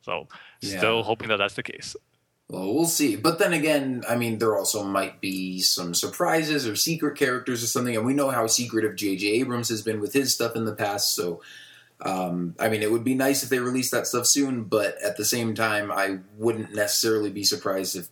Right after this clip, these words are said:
Speaker 2: if we wait till later. Or if they don't even release any sort of official description of every character in the movie. If it's just like, "Hey, here's a trailer, here's a poster," and sort of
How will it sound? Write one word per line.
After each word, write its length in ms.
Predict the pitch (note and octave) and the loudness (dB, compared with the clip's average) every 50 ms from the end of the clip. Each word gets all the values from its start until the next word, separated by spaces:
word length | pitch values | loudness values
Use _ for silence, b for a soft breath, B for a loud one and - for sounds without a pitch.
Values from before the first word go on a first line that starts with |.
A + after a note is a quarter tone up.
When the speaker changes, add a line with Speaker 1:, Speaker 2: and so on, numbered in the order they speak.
| _ - | _ -4
Speaker 2:
if 220 | - G2 G2 - G#2 | -4 -4 -2 -2 -4
we 80 | G2 | 0
wait 220 | F2+ G2+ G2 F#2+ - | 0 0 0 0 -2
till 120 | A2 F#2+ | -2 0
later. 320 | F#2+ G#2 G#2 F#2+ - F2+ B B B B B B | 0 2 2 2 0 -2 B B B B B B
Or 220 | - G3 A3+ A3 | 2 4 4 4
if 120 | F#3+ E3+ - | 2 4 4
they 160 | F3+ E3 D3 | 4 4 2
don't 340 | B2 A2+ C#3 C#3+ D#3 D#3+ - - | 4 4 4 4 4 2 0 0
even 580 | C3+ C3 A#2+ A#2 A#2+ A#2 A#2 A2+ A2 G#2+ G#2 b b b b b b b | 0 0 0 0 0 0 0 0 -2 -2 -4 b b b b b b b
release 380 | - A2+ A#2 A#2+ A#2+ A2 G#2+ A2+ | -2 0 2 2 2 2 2 0
any 160 | A2 A2 G#2+ | 0 0 0
sort 180 | G#2+ A2+ G#2 | 0 0 0
of 100 | G#2 F2 | 0 0
official 920 | G2 F#2+ - - - - A#2 A2 - - A2 G2 G2 G2 G2 F#2+ F#2 F2 - - | -2 -4 -4 -2 0 2 2 2 2 2 0 0 0 0 0 -2 -4 -6 -6 -2
description 560 | G2+ G2 - - - A2 G#2+ G#2 - - F#2+ | 0 2 2 2 2 2 2 2 -2 -4 -2
of 120 | F#2+ F#2 | -2 -2
every 260 | G2+ G2 F2 F2 F2+ F2+ | -2 -2 -2 -4 -6 -2
character 520 | - A2 G#2 G#2+ F2+ - - - F#2+ F#2 | 0 2 2 2 2 0 -2 -2 -2 -2
in 80 | F#2 F#2 | -2 -2
the 80 | F#2 | -2
movie. 400 | F#2 F#2 F2+ F2+ F2 F2+ F#2 F#2+ | -2 -2 -2 -4 -4 -4 -4 -4
If 100 | F2+ - | -4 -4
it's 180 | F#2+ F2 - - | -4 -2 -2 0
just 320 | - - G2+ F2+ - - | 0 0 0 0 0 -2
like, 160 | F#2 F#2 F2+ F2+ | -2 -2 0 2
"Hey, 160 | A2+ G#2+ G2+ | 2 2 2
here's 260 | F#2 G2 F#2+ F2+ F2 | 0 -2 -4 -4 -4
a 60 | F#2 | -4
trailer, 320 | - - G#2+ G2+ G2 G2 F2+ | -2 0 0 0 0 -2 -2
here's 220 | E2 F#2+ F2+ F2 | -2 -2 -2 -2
a 60 | F2 | -4
poster," 480 | E2 - A2 G2+ F#2+ - - F#2+ F#2+ F#2 | -2 0 0 0 0 0 -2 -2 -2 -2
and 120 | F2+ F2+ | -2 -2
sort 220 | - - G2 F2+ F2 | -2 -2 -2 0 0
of 160 | F2 F2 | 0 -2